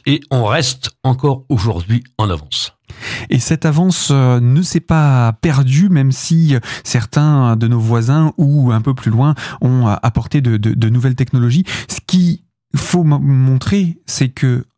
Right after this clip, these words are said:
Speaker 2: les Vosgiens polluent moins qu'il y a trente ans.
Speaker 1: Oui.
Speaker 2: Et ça
Speaker 1: Effectivement.
Speaker 2: s'est amélioré également au cours de ces dernières années. Est-ce qu'on peut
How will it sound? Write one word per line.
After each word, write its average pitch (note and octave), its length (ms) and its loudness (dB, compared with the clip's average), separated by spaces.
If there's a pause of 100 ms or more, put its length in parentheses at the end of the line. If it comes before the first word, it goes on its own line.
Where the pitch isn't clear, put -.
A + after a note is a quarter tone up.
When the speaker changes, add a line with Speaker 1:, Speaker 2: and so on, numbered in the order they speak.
Speaker 2:
les B2+ 240 2
Vosgiens C#3 640 0 (500)
polluent E3 260 2
moins B2 440 0 (480)
qu'il B2 160 0
y C#3+ 80 2
a D#3 40 2
trente C3 260 -2
ans. G#2+ 200 -2 (560)
Speaker 1:
Oui. C3+ 220 0 (300)
Speaker 2:
Et - 40 -6
ça C#3 320 -2
Speaker 1:
Effectivement. B2 100 0
Speaker 2:
s'est C3 260 -2 (140)
amélioré C#3 640 0
également B2+ 680 0
au C#3 80 0
cours E3 180 0
de C#3+ 80 0
ces C#3+ 140 0
dernières C3+ 360 2
années. A#2 200 0
Est-ce G#2+ 100 -4
qu'on C3+ 140 -2
peut D3+ 160 0